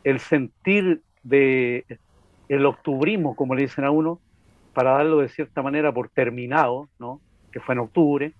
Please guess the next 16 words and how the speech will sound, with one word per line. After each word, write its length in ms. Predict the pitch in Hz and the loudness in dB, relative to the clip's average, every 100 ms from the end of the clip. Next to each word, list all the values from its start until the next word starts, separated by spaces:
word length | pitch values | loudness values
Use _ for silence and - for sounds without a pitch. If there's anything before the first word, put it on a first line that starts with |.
| _ _ - - - _ _ _ - - | _ _ -20 -20 -20 _ _ _ -20 -4
eh, 240 | 120 117 107 | -2 -2 0
con 160 | 120 | 0
lo 80 | 120 | 0
cual 220 | 139 139 | 0 0
tampoco 340 | 135 123 143 139 | -2 -4 0 0
yo 140 | 139 | 0
comparto, 500 | 123 - 156 156 156 | -4 -2 -2 0 -4
porque 220 | 123 - | -4 -6
las 120 | 123 - | -6 -2
cosas 260 | 160 - | -2 0
a 60 | 143 | 2
veces 300 | 151 - 147 | 2 0 -2
no, 460 | 143 151 147 143 | 0 0 0 -2
no 240 | 139 147 151 | -4 0 2
re-, 220 | 151 147 | 2 0
no, 260 | 147 143 | -2 -4